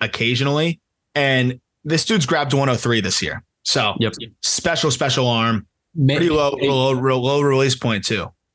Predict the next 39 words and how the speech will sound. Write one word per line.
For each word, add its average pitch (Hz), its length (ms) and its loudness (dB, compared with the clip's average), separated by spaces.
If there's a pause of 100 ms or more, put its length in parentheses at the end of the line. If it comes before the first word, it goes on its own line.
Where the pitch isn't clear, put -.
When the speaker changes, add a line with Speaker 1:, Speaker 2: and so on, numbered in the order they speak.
(320)
Speaker 2:
Manny 131 360 2
Rodriguez 123 680 0
looks 135 220 -2
good 127 260 0
too. 127 340 2
Cody 123 280 -2
Hoyer 113 440 0
is 113 140 -2
working 123 280 -2
his 120 160 0
way 120 120 2
back. 123 340 -4
The 120 80 -4
Cubs 120 320 -4
bullpen 120 360 0
has 107 220 0
not 110 260 0
been 117 180 0
good. 123 280 0
The 113 60 -6
Cubs 110 280 -4
bullpen 110 360 -2
is 98 140 -2
gonna 104 140 -2
get 101 180 -4
really 104 280 2
good 98 200 0
really 92 220 0
quickly. - 420 -8 (200)
Speaker 1:
Yep. - 180 -2 (720)
Juan 202 240 2
Brito. 147 460 0 (460)
I, 143 240 0
I've 165 320 0
stamped 160 460 0
him 160 180 2
as, 131 160 2
I 127 160 0
think, 131 380 -2